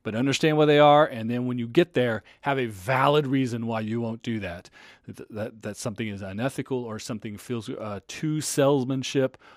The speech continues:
or too far outside of your persona, how you present yourself, who you wanna attract to yourself, the, the message you're trying to convey, et cetera. If you can wrap all those things together and find that barrier and then hit it as hard as you can without going through it,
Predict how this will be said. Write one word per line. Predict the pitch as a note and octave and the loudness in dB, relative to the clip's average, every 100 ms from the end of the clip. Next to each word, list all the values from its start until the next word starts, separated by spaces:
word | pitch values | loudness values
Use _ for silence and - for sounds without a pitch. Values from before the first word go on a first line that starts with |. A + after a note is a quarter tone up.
| - | -8
or | A2+ A2+ - _ _ | -4 -4 -8 _ _
too | - D#3 D#3 | -4 -2 -2
far | - - D3+ C#3+ A#2 G#2 G#2 - | -6 4 8 8 6 2 -4 -4
outside | A#2+ C3 - C3 | -2 -2 -4 -4
of | B2+ | -4
your | A2+ A2 | -8 -8
persona, | G#2+ - B2+ B2+ B2+ B2 - - - | -10 -6 -2 0 -2 -4 -10 -20 -2
how | - | 0
you | B2+ A#2 | 0 -2
present | B2 C3 B2 | -4 -6 -8
yourself, | A2+ C3 A#2 A2+ - - - | -4 0 0 -2 -8 -16 4
who | C#3+ | 6
you | C#3 | 8
wanna | A#2+ A2+ | 6 2
attract | G#2+ C3 B2+ - | 0 0 -2 -4
to | B2+ | -10
yourself, | B2 A2+ B2+ A#2 - _ _ - | -8 -8 -6 -6 -8 _ _ -8
the, | A2 B2 | -8 -6
the | G#2 | -6
message | A2 A#2+ C3+ A2+ | -4 -4 -6 -6
you're | A2 | -4
trying | B2+ | -4
to | A#2 | -2
convey, | A2 A2 G2+ | -6 -8 -10
et | F#2 | -6
cetera. | C3+ - B2+ A#2 _ _ _ | -6 -6 -8 -8 _ _ _
If | A#2 - | -14 -10
you | A#2+ | -8
can | A#2 G#2 | -8 -4
wrap | A2+ C3+ C#3+ - | 2 4 4 -2
all | B2+ B2+ | -2 0
those | B2 - | -2 -4
things | B2 | -6
together | - A#2 A#2 A2+ | -8 -8 -6 -6
and | A2 G2+ | -10 -14
find | - C3 D3 | -4 -2 0
that | D3+ C3+ | -4 -4
barrier | C3+ C#3 C#3 C#3 C#3+ - | -2 0 0 -2 -4 -8
and | A2+ | -10
then | A2 | -8
hit | G#2+ E3 D3+ | -6 -4 -4
it | A2 | -6
as | G2+ | -12
hard | - C3+ C3 | -4 -2 -2
as | A#2+ | -4
you | |
can | - C3 A2+ | -8 -8 -8
without | G#2+ G#2+ G#2+ | -8 -8 -8
going | G#2+ G#2 | -10 -10
through | - C#3+ E3+ | -6 -2 -2
it, | F#3 | -2